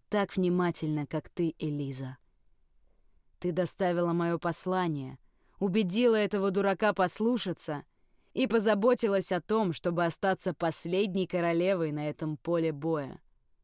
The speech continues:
Думаю, теперь ты моя любимая сестра".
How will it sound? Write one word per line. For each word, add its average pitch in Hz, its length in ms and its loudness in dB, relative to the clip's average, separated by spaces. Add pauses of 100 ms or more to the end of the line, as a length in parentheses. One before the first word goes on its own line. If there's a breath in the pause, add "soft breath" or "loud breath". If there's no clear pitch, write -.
(360)
Думаю, 175 600 -2 (580)
теперь 190 380 0
ты 196 140 0
моя 170 280 2
любимая 151 540 -2
сестра". - 600 -6